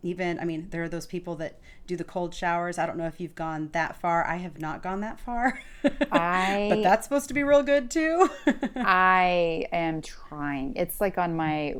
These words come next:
Speaker 2: radar of list. The most I've done, I've done a little alternation, alternating of hot and cold in the shower.
Speaker 1: Uh-huh.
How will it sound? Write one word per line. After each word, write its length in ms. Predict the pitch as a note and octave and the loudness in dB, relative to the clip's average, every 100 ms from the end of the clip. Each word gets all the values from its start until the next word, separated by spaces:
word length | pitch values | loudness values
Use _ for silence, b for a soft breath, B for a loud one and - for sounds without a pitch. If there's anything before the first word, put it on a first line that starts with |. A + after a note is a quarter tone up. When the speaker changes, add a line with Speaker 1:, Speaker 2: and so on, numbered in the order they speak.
| - | -2
Speaker 2:
radar 460 | D#3 D#3 D#3 D#3 | 0 0 0 0
of 100 | D3+ | 0
list. 220 | D#3 D#3 - - | -2 -4 -6 -4
The 200 | E3 F3+ | 0 0
most 360 | E3+ F3+ F3+ | 0 -4 -2
I've 140 | G#3 E3+ | -2 -2
done, 300 | D#3+ D#3+ D#3+ | -2 0 -2
I've 100 | F3 | -2
done 120 | F3+ | -2
a 60 | F3 | -2
little 300 | E3+ G3 G3 | 0 0 2
alternation, 760 | - F3 F3 - E3 D#3 D#3 - - - | 0 0 -4 -6 -4 -4 -6 -10 -18 -4
alternating 580 | F#3 F#3+ G#3 F3+ E3 D#3+ | 0 0 -2 -2 0 -2
of 100 | D#3 | -4
hot 260 | D3 D#3+ E3 | -2 -2 -2
and 120 | D#3+ | -4
cold 300 | - D#3 D3+ | -4 -4 -2
in 100 | D3+ | -4
the 80 | C#3+ | -6
shower. 540 | - C#3 C#3 D3 D#3+ | -6 -4 0 0 0
Speaker 1:
Uh-huh. 160 | D#3+ | -2